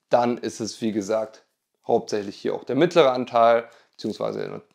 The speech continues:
auch der gesamte Muskel, der trainiert wird. Aber ich kann die Griffe ja auch beispielsweise von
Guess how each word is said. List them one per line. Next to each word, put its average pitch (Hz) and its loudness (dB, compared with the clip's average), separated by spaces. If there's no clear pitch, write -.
auch - -12
der 113 -8
gesamte 156 0
Muskel, 147 0
der 123 4
trainiert 117 -6
wird. 117 -4
Aber 117 4
ich 104 0
kann 113 -2
die 101 -4
Griffe 123 0
ja 110 2
auch - -4
beispielsweise 107 -6
von - -12